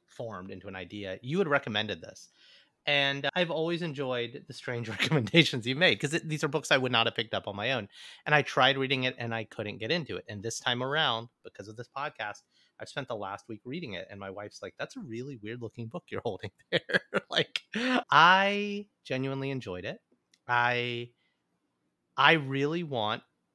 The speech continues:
Karen Werewolf Detective action figure. <laughs> Like, or I want to see someone cosplay that, 'cause it's adorable.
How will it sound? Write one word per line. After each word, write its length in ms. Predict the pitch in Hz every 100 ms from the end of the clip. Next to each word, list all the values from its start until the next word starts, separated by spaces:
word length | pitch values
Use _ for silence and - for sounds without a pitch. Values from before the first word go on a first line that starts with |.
| _
Karen 420 | - 127 120 120
Werewolf 400 | 113 107 107 104
Detective 440 | - - 107 - 107
action 340 | 95 - 131
figure. 360 | 117 139 151 165 - -
<laughs> 80 | 233 - - -
Like, 180 | 156 -
or 80 | 165
I 100 | 175
want 320 | 175 165 202
to 100 | 233
see 200 | - 170
someone 400 | - 151 151 147 - - - -
cosplay 540 | 143 131 - 120 104
that, 220 | 92 95 -
'cause 320 | - 123 120 - _ _ _ _
it's 280 | - 160 -
adorable. 640 | - 135 139 135 147 101